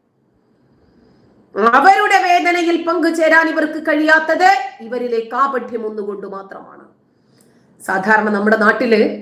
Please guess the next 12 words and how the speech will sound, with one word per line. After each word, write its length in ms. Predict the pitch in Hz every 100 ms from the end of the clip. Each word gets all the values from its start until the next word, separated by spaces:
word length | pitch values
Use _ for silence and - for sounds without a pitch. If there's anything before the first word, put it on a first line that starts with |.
| - - _ _ _ -
ഒരു 160 | 220
വിഭാഗം 560 | 247 220 220 247 233 226
ജനങ്ങളെ 560 | 220 226 233 226 214 -
പാവകളാക്കിയിരിക്കുന്നത് 1160 | 226 247 233 226 220 214 214 214 208 208 208
ഇടതനും 460 | 208 214 214 202 196
വലതനുമാണ്. 540 | 190 190 196 190 185
കുറച്ച് 200 | 294 302
ആളുകൾ 240 | 254 226 214
ഇപ്പോൾ 260 | 196 202 185
ഉണർന്നിട്ടുണ്ട്, 500 | 185 190 190 185 185
അവർക്ക് 200 | 214 226
മനസ്സിലായിട്ടുണ്ട്. 760 | 180 175 - 190 170 - -